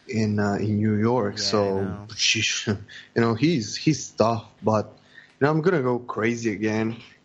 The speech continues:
Speaker 1: and say, you know, the last time I was way off, you know, Kevin was, was fifth, but he did start, he was flat, though.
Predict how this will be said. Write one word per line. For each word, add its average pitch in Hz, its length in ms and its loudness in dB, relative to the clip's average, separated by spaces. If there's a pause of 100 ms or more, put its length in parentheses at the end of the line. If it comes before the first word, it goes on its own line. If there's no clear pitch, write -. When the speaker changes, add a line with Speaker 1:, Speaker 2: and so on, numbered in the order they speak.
Speaker 1:
and 104 160 -4
say, 113 340 2
you 113 140 0
know, 131 180 2
the 123 120 0
last 147 300 0
time 120 160 0
I 117 100 0
was 104 240 -4
way 123 300 2
off, 113 380 -2
you 95 60 -4
know, 101 400 -4 (120)
Kevin 113 400 0
was, 101 420 -2 (360)
was - 120 -12
fifth, 135 500 -2 (380)
but 117 120 2
he 147 120 0
did 190 200 0
start, 135 380 0
he 160 80 2
was 175 220 0
flat, 135 420 0
though. 104 300 -2